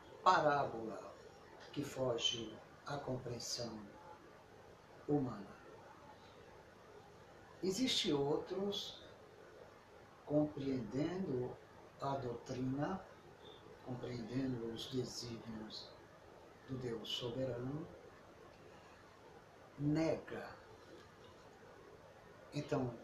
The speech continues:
sobre esse virão os juízos de Deus, para destruir a sua resistência ou para destruir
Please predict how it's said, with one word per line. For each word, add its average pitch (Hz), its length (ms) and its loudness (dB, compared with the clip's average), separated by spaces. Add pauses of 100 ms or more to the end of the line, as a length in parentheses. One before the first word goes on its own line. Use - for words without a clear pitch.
sobre 131 580 4
esse 117 400 0 (540)
virão 110 480 4 (460)
os 131 140 2
juízos 113 680 -2
de 123 160 0
Deus, - 680 -4 (1300)
para 110 480 -4 (800)
destruir 123 720 0
a 107 60 -2
sua 147 720 2 (320)
resistência 139 1080 2 (1120)
ou 160 160 8 (200)
para 123 640 2 (1700)
destruir 117 560 2